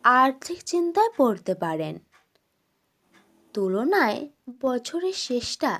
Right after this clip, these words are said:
ভালো কাটবে আপনার। তাহলে বন্ধু,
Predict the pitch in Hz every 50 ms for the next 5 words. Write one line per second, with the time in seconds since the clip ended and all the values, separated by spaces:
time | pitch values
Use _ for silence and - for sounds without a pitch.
0 | - _ _ _ _ _ _ _ _ _ - 226 247 254 269 294 302 302 294 -
1 | 285 294 302 294 - - 415 466 453 370 254 220 - - 190 180 170 156 147 -
2 | - _ _ _ _ _ _ _ _ _ _ _ _ _ _ _ _ _ _ _
3 | _ _ _ _ _ _ - 294 269 - - - 302 320 359 415 415 403 311 226
4 | 190 190 185 - 180